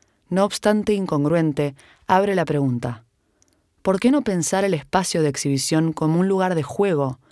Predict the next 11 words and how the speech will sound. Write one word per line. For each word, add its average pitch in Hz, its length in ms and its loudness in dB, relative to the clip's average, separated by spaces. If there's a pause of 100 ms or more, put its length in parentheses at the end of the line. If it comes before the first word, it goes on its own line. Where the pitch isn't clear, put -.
(160)
imaginación 156 840 0
y 185 80 -2
asombro, 151 640 0 (340)
y 180 120 0
a 185 80 4
estos 226 340 -2
como 147 220 0
formas 160 340 0
válidas 151 380 0
de 135 80 -2
conocimiento? 127 720 -4